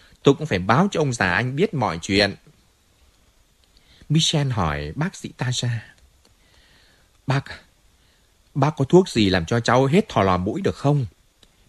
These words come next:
Đi gặp người đẹp mà mũi dãi lòng thòng, ôi nó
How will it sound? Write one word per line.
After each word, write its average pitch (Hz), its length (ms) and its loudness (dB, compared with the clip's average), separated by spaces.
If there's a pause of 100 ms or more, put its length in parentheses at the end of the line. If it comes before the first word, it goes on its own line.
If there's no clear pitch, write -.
(100)
Đi 127 180 4
gặp 107 200 0
người 92 180 0
đẹp 90 300 -4
mà 87 300 -2
mũi 110 360 -4
dãi - 260 -4
lòng 98 280 -2
thòng, 90 380 -8
ôi 123 240 -2
nó 151 100 -2